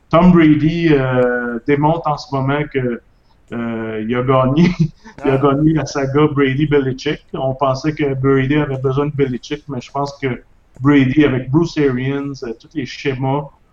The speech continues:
Speaker 1: on, on voit que Brady s'améliore. Euh, tu sais, veut, veut pas, fallait qu'il apprenne quand même un,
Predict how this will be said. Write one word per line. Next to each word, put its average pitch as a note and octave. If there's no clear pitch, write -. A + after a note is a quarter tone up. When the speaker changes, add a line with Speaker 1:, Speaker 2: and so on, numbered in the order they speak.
Speaker 1:
on, A#2+
on B2
voit C#3
que B2
Brady C3
s'améliore. B2+
Euh, G#2+
tu -
sais, D3
veut, E3
veut D3+
pas, F3
fallait C3+
qu'il D3
apprenne D#3
quand B2+
même C#3+
un, A#2+